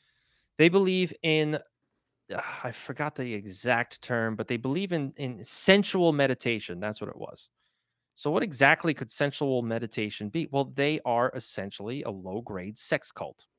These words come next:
And they hosted things like, oh, an event called Clitter Aid,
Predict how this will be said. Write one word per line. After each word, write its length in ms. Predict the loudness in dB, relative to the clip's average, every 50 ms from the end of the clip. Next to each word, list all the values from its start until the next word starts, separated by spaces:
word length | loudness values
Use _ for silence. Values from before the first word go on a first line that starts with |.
| _ _ _ _ _ _ _ _ _ _ _ _ _ _ _ _ _ _ _ _ _ _ _ _ 0
And 500 | 4 6 6 6 6 4 2 -2 -4 -8 -14 _ _ _ _ _ _ -12
they 300 | 0 2 4 4 4 4
hosted 480 | 4 2 2 2 2 -2 -4 -4 -2
things 460 | -2 0 0 0 0 -2 -4 -6 -6
like, 440 | -2 0 0 0 0 -2 -8 -16 -20 _ _ _ _ _ _ 0
oh, 240 | 0 2 2 0 0
an 140 | -2 -2 -2
event 360 | -2 -2 -2 -4 -4 -4 -6
called 320 | -6 -4 -2 -2 -2 -4 -8 _ _ _
Clitter 480 | -12 -12 -6 0 2 2 4 4 2 2 0
Aid, 340 | -2 -4 -4 -8 -12 -16